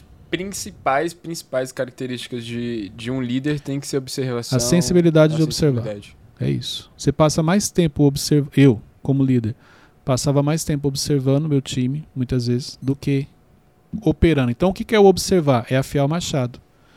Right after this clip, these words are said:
Speaker 2: Você afia oitenta por cento do tempo, você fi-, passa afiando o machado pra vinte por cento de execução. A maioria faz errado, é oitenta por cento de execução pra vinte por cento de afiar o machado.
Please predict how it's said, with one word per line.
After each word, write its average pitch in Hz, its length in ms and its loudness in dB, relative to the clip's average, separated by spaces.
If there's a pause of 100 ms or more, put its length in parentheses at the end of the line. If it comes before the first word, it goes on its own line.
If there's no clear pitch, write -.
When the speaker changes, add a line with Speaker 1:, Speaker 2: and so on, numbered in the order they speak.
(360)
Speaker 2:
Você 127 280 0
afia 135 280 0
oitenta 170 360 -2
por 190 160 -4
cento 143 480 -4 (320)
do 135 100 -2
tempo, 135 360 -2
você 123 240 -4
fi-, - 160 -14
passa 135 400 -2
afiando 131 400 -2
o 190 40 0
machado 156 460 0
pra 151 180 0
vinte 139 260 -2
por 165 140 -2
cento 165 240 -6
de 160 100 -2
execução. 156 560 -4 (880)
A 127 100 0
maioria 147 380 4
faz 151 220 0
errado, 131 360 0
é 107 200 -4
oitenta 156 400 -4
por 170 140 -6
cento 147 280 -6
de 135 100 0
execução 135 440 -2
pra 147 140 0
vinte 139 200 -4
por - 120 -4
cento 147 280 -4
de 143 200 -4 (300)
afiar 135 300 -2
o 131 40 -2
machado. 139 460 -6